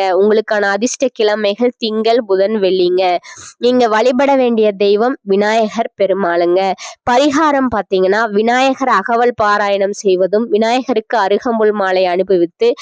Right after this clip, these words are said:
தும்பை பூக்களால் அர்ச்சனை செய்வதும் உங்களுக்கு நன்மையை தருமுங்க. மேலும் நீங்க வழிபட வேண்டிய தெய்வம் பாத்தீங்கன்னா யோக நரசிம்மருங்க. அதற்கான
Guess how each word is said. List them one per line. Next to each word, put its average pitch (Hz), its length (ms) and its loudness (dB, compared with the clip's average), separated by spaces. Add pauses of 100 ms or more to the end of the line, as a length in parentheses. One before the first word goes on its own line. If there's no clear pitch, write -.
(240)
தும்பை 285 380 2
பூக்களால் 240 480 0
அர்ச்சனை 233 400 0
செய்வதும் 202 480 0
உங்களுக்கு 202 400 0
நன்மையை 190 440 0 (100)
தருமுங்க. 175 480 2 (280)
மேலும் 294 440 4
நீங்க 285 240 4
வழிபட 240 440 2
வேண்டிய 226 320 2
தெய்வம் 202 380 0
பாத்தீங்கன்னா 185 460 0
யோக 233 460 2
நரசிம்மருங்க. 185 880 0
அதற்கான 190 520 -2